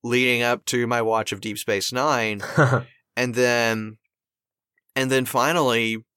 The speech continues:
Speaker 1: I started watching the show, and it felt like I really hadn't missed a beat as far as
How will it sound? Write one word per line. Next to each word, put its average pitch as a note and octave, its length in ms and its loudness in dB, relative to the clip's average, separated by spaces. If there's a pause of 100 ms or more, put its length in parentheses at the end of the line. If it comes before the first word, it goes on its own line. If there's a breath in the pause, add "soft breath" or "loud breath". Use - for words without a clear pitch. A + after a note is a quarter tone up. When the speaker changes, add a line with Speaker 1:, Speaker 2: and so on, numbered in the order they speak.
(100)
Speaker 1:
I A#2+ 100 2
started C3+ 280 4
watching C3 320 0
the A2 80 -2
show, A2+ 720 2
and A2 160 -2
it - 80 -4
felt B2 180 0
like B2 160 0
I A#2+ 40 2
really A#2 260 2
hadn't B2 460 -2
missed A#2 360 -4
a G#2 60 -2
beat G#2+ 480 -4
as G#2+ 160 -2
far A#2 300 2
as G2+ 500 0